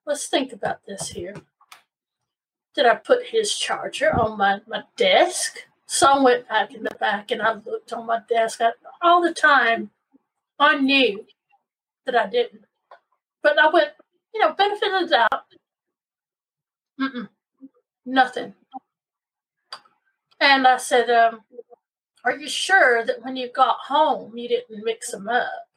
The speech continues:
you know, with another laptop?" "Now, well, how do you know?" <laughs> I was like, "Oh my God, just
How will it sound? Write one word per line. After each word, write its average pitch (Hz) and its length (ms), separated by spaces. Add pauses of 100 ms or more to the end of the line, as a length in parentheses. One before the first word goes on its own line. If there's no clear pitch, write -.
(160)
you 233 140
know, 196 200 (720)
with 240 180
another 202 360
laptop?" - 640 (1160)
"Now, 427 240
well, 339 180
how 381 240
do 381 60
you 359 180
know?" 311 460 (240)
<laughs> 587 340
I 381 80
was - 140
like, - 240
"Oh 294 180
my 349 160
God, 311 340
just - 180